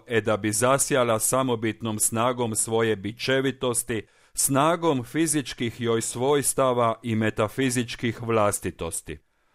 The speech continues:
Osluškivao je njezine izražajne registre,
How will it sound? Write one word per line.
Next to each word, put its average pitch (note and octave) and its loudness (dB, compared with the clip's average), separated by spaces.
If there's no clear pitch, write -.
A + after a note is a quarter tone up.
Osluškivao A#2 2
je A2 4
njezine A2+ 0
izražajne G#2 0
registre, A2+ 2